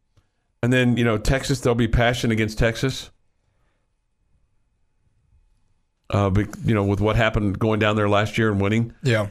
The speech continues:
Speaker 1: And, and then winning on the road at Oklahoma last year.
Speaker 2: Yeah.
Speaker 1: And then can you steal one? I mean, who knows? You might be able to, if, if you could steal, like, if you could start the season one and one, like, w-, with a, I mean, if you won,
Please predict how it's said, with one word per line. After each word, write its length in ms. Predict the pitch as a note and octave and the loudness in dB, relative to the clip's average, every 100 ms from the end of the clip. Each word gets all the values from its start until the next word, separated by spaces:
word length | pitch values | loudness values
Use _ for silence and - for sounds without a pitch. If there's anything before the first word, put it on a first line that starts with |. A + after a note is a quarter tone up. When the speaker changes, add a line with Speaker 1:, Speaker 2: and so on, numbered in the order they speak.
| - | -4
Speaker 1:
And, 280 | G#2+ A2 G#2+ | -2 0 0
and 120 | A#2 | 2
then 140 | A2+ G#2+ | 2 2
winning 260 | A2 A2 | 2 2
on 120 | G#2+ G#2+ | 2 2
the 80 | |
road 200 | G#2 G#2+ | 2 2
at 60 | G#2 | 2
Oklahoma 400 | G2+ G#2+ G#2 G#2+ | 0 0 2 2
last 320 | G2+ G2+ - | 2 0 0
year. 180 | A2 A#2 | 0 2
Speaker 2:
Yeah. 220 | A2+ G#2 F2+ - | 2 2 0 -2
Speaker 1:
And 100 | C#3 | 0
then 120 | C#3+ | 2
can 180 | D3+ C#3+ | 2 0
you 60 | |
steal 300 | C3 - D3+ | -2 0 0
one? 220 | B2+ D2 - _ _ _ _ _ _ - - _ _ _ _ _ _ | 2 -2 -4 _ _ _ _ _ _ -20 -20 _ _ _ _ _ _
I 40 | C#3 | 0
mean, 280 | D3+ C3 - | 0 -2 -6
who 120 | - A3 | -2 2
knows? 200 | G#3+ A#2 | 2 2
You 80 | |
might 120 | G#3+ G#3 | 0 2
be 80 | |
able 180 | D3 C3+ | 0 0
to, 80 | - | -2
if, 120 | C3 - _ | -4 -4 _
if 140 | - F3+ | -2 0
you 80 | |
could 160 | - F#3+ | 2 0
steal, 520 | - D#3 E3 C#3+ - - _ - | 0 2 2 0 -4 -14 _ -4
like, 160 | C3+ C3+ | -2 -2
if 100 | B2 | -2
you 100 | A3+ | 0
could 140 | - | 0
start 280 | - D#3+ E3+ | 0 -2 0
the 80 | A#2+ | -2
season 440 | - E3 D#3+ G#2+ | 0 0 2 0
one 160 | G#2 D3 | 0 0
and 140 | G#2 | 0
one, 420 | F#2+ B2 F#3+ F#3 - _ _ _ | 0 0 -2 -6 -10 _ _ _
like, 180 | - B2+ | -6 -2
w-, 260 | B2+ B2 - _ _ _ - | 0 -2 -2 _ _ _ -2
with 180 | A#2+ A2 | 0 2
a, 160 | G2+ - - | -2 -6 -4
I 140 | G#2 | -2
mean, 80 | G#2 G2+ | 0 0
if 100 | E3+ | 0
you 100 | F#3+ | 0
won, 360 | G#2 F2+ E2+ | 2 0 -2